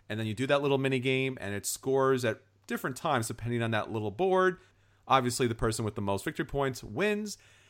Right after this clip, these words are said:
What basically this new expansion does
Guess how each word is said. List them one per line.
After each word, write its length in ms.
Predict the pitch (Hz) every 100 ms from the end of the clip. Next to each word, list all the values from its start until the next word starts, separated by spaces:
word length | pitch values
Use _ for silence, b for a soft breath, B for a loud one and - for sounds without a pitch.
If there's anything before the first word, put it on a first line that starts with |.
| b b -
What 240 | 185 - _ -
basically 540 | 143 320 - 247 196
this 240 | 160 160 -
new 120 | 151
expansion 500 | - - 156 - 113
does 440 | 110 104 104 110